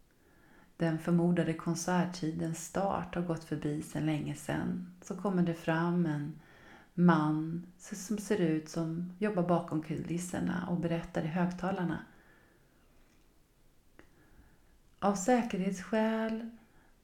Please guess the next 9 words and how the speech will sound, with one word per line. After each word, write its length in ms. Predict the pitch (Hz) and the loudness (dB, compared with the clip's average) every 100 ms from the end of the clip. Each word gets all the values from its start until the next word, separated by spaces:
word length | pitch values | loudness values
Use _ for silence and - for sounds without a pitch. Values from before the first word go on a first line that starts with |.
| _ - _ - | _ -20 _ -20
har 380 | - 180 165 165 | -4 0 2 2
vi 140 | 165 | 0
beslutat 600 | 165 175 - 147 143 - | -2 -4 -2 -2 -2 -6
att 140 | 151 - | -6 -4
skjuta 380 | 214 208 196 | -2 -2 -2
fram 680 | 180 190 208 220 226 220 - - _ _ _ - - - - - | -2 2 2 4 2 0 -2 -16 _ _ _ -20 -20 -20 -20 -16
konserten 680 | - 196 180 147 135 139 147 | -4 -2 2 2 2 2 0
en 240 | 135 131 | 0 -2
timme. 400 | - 165 135 147 | -2 -2 -2 -2